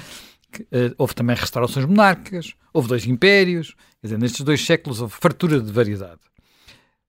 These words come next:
Comparativamente, só para termos uma ideia de um, um registro diferente, no Reino Unido houve uma revolução. A última revolução que eles tiveram foi em mil seiscentos e oitenta e oito. Isto é, mais ou menos quando foi ali um bocadinho depois da nossa restauração.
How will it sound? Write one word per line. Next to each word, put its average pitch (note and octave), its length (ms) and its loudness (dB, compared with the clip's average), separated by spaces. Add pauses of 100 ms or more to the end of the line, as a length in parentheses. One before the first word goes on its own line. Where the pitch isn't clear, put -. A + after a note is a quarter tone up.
(460)
Comparativamente, D#3 720 4
só B2 120 0
para - 80 -12
termos C3 200 2
uma A#2+ 100 4
ideia A2 180 0
de A2 80 -2
um, C3 320 -2 (120)
um C#3+ 80 -2
registro A#2+ 460 2
diferente, A#2+ 460 -2 (600)
no C3+ 120 2
Reino C#3+ 200 4
Unido D3+ 280 4
houve C3+ 180 0
uma C#3+ 80 0
revolução. A2+ 480 -8 (160)
A C3+ 80 -4
última C#3 240 2
revolução B2 260 -2
que A#2+ 100 -6
eles B2 80 -4
tiveram C#3+ 300 2
foi C#3+ 280 2
em D#3+ 180 2 (400)
mil D3 380 4 (180)
seiscentos - 800 -2 (100)
e A#2+ 100 0
oitenta A2 400 -2
e G#2+ 120 -2
oito. - 280 -14
Isto - 220 -6
é, F#2+ 160 -6 (240)
mais F3+ 160 -2
ou E3+ 80 0
menos E3+ 180 -2
quando D3 140 -8
foi D#3 180 -2
ali C#3+ 280 0
um - 80 -4
bocadinho E3 260 0
depois C#3 220 -2
da C3+ 60 -4
nossa C3+ 200 -2
restauração. A2 500 -6